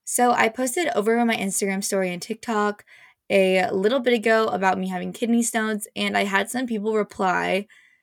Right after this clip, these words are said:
saying that it's from matcha. And I was like, "Wait, no, no. I refuse to believe it or accept that because matcha is my number one and it's my favorite ever. No, that's literally not happening."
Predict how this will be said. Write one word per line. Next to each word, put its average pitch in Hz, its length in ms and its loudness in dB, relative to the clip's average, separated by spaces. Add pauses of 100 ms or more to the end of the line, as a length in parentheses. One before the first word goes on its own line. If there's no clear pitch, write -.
saying 202 520 2
that 185 340 0
it's - 240 -2
from 175 260 -2
matcha. 185 520 0 (100)
And 190 100 -4
I 185 120 2
was 190 140 -2
like, 196 260 0 (100)
"Wait, 180 640 -2 (160)
no, 202 480 0 (340)
no. 214 480 0 (180)
I 214 200 8
refuse 226 500 2
to 269 100 -4
believe 226 360 2
it 196 240 0 (440)
or 208 140 6
accept 208 400 0
that 190 240 2
because 180 400 -2
matcha 180 560 4
is 185 240 2 (280)
my 190 340 2
number 190 480 -2
one 208 560 2 (100)
and 190 160 -4
it's 180 160 -8
my 180 160 -2
favorite 202 400 0
ever. 196 460 2 (280)
No, - 440 -4 (240)
that's 196 260 -4
literally 202 400 0
not 180 220 -4
happening." - 500 -8